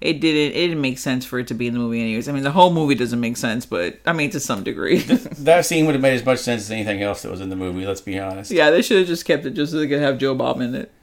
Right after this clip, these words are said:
Speaker 2: And he's still listed in the credits, too, even though his scene wasn't in the movie. I guess once you film it, you've gotta be listed.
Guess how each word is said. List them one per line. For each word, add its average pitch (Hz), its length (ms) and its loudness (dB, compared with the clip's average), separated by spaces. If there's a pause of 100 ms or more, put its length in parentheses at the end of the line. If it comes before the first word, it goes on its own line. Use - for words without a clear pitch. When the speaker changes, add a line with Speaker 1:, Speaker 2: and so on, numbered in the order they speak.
(480)
Speaker 2:
And 123 120 0
he's 180 100 0
still 226 140 2
listed 202 240 -4
in 180 60 -4
the 165 60 -2
credits, 170 380 -2
too, 127 260 -4
even 107 200 -2
though 123 120 2
his 113 160 -2
scene 123 220 2
wasn't 117 240 0
in 107 80 -4
the 107 60 -4
movie. 104 300 -4
I 92 80 -2
guess 113 240 -2
once 120 200 -2
you 120 80 -4
film 139 320 -2
it, 98 80 -4
you've 101 180 -10
gotta 107 200 -2
be 104 100 -4
listed. 98 420 -8